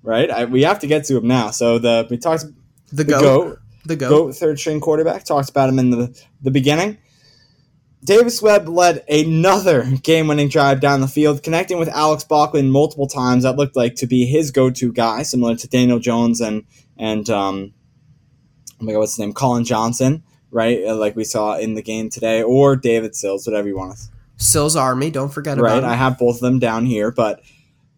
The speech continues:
Speaker 1: it was Alex Bachman tonight for Davis Webb. Um, and their final stats to end this game and a second game-winning drive and an undefeated preseason so far, two and oh.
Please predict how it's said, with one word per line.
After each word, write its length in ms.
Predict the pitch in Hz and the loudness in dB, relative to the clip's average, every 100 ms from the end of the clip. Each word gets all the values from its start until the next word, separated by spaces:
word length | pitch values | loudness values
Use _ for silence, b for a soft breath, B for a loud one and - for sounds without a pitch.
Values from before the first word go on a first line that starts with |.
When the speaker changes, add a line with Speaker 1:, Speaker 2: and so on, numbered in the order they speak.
| _ _ _ - | _ _ _ 0
Speaker 1:
it 80 | 147 | 2
was 140 | 170 | 4
Alex 260 | 170 170 135 | 4 4 2
Bachman 400 | 151 147 139 127 | 2 2 0 -2
tonight 280 | 135 127 | 0 0
for 120 | 123 117 | 0 -2
Davis 380 | 113 110 107 | 0 -2 -2
Webb. 260 | 120 107 85 _ - | -2 -2 -4 _ -10
Um, 300 | 104 104 113 | -6 -6 -2
and 220 | 127 123 | 2 4
their 320 | 151 165 175 | 4 4 2
final 400 | 156 156 160 165 | -2 -2 0 -2
stats 480 | 156 - 139 139 - | -2 -2 -2 -2 -4
to 180 | 131 117 | -4 -4
end 240 | - 147 151 | -2 0 0
this 380 | 139 - - - | 0 -2 -6 -8
game 380 | - 113 123 | -4 0 2
and 180 | 135 110 | 2 0
a 120 | - | -4
second 380 | 104 127 117 117 | -4 -4 -2 -4
game-winning 420 | 113 113 113 110 | -4 -4 -4 -6
drive 320 | 110 117 120 120 | -4 -2 0 -2
and 200 | 113 104 | -4 -6
an 100 | 110 | -8
undefeated 580 | 113 - 120 110 107 _ | -8 -4 -2 -2 -4 _
preseason 540 | - 127 120 123 117 117 | -4 -2 0 -2 -2 -4
so 160 | 110 | -6
far, 240 | - 110 110 | -4 -4 -4
two 160 | 110 | -6
and 100 | 107 | -2
oh. 220 | 123 151 | 0 -2